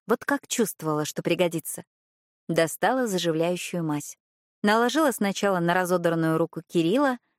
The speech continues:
затем на раненый бок начальника стражи, который уже вполне пришёл в себя. Затем достала небольшую бутылочку с восстанавливающим силы зельем и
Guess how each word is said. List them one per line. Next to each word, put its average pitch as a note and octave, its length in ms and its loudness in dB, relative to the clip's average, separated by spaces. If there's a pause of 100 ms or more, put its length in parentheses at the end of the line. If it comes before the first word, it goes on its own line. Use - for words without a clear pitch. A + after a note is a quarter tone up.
(140)
затем F#3+ 420 2
на G3 120 2
раненый F#3 380 2
бок F#3+ 180 0
начальника F#3+ 540 0
стражи, D#3 400 -2
который D3 400 -4
уже D3 160 -4
вполне D#3+ 440 0
пришёл D#3+ 340 -2
в - 60 -12
себя. D3 380 -4 (640)
Затем A3+ 460 2
достала C4+ 380 4
небольшую A3 480 2
бутылочку A#3+ 560 0
с - 80 -6
восстанавливающим G3+ 960 0
силы G#3+ 300 0
зельем E3 560 0 (280)
и E3+ 200 -2